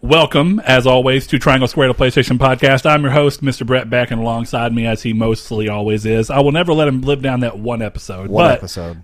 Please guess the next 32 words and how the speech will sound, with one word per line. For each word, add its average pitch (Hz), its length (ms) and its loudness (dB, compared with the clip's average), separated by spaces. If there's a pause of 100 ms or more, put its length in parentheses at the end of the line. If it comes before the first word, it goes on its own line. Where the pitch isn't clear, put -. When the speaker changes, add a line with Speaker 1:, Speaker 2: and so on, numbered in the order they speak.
Speaker 1:
Mister - 260 -2
Saul 107 240 -6
Bridges, 104 320 -8
how 117 140 -6
are 95 80 -10
you? 110 100 -10 (240)
Speaker 2:
Good, 202 400 2
good. 156 400 0 (320)
Uh, 110 440 -2 (100)
episode 127 260 -6
one 123 160 -4
eighty-eight, 131 560 -4
lucky 117 380 -6
eight, 117 200 -4
one 113 160 -4
eighty-eight. 117 680 -8
Um, 107 560 -2 (1080)
you 139 60 -6
know 185 140 4
that 226 180 0
what 160 160 2
this 196 180 -2
weir-, 185 220 0
this 156 220 -6
week 165 160 -2
has 120 100 -2
been 120 160 -2
really 120 180 2
weird 107 280 -2
for 92 180 -6
me. 85 220 -12
Um, 95 600 -6